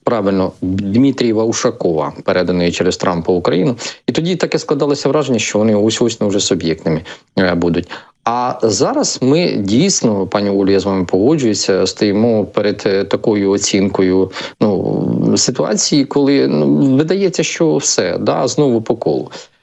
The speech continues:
Втім, крок за кроком питання рухається до саме замороження війни. Чому? Тому що,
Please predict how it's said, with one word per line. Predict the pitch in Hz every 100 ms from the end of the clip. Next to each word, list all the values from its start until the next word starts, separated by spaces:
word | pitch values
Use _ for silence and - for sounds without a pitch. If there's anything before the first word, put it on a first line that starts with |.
| _
Втім, | - - 254 196
крок | 185 180
за | 151
кроком | 147 185 208 156 143
питання | 127 143 143 143 123
рухається | 123 107 95 85 82 - 90
до | 92 98 92 92 90 87 90 95
саме | - 107 98
замороження | 101 98 95 92 98 95
війни. | 95 98
Чому? | 95 120 127 190
Тому | 214 139 131
що, | - - 117 113